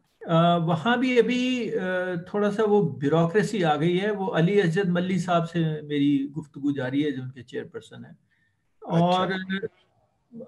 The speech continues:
Speaker 1: मसला उसमें यही है कि, अ, उनके जो,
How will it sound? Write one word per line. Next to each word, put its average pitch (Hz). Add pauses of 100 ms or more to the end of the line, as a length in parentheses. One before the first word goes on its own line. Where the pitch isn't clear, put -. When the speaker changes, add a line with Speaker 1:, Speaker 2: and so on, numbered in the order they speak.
Speaker 1:
मसला 185
उसमें 240
यही 190
है 196
कि, 196 (300)
अ, 170 (240)
उनके 180
जो, 180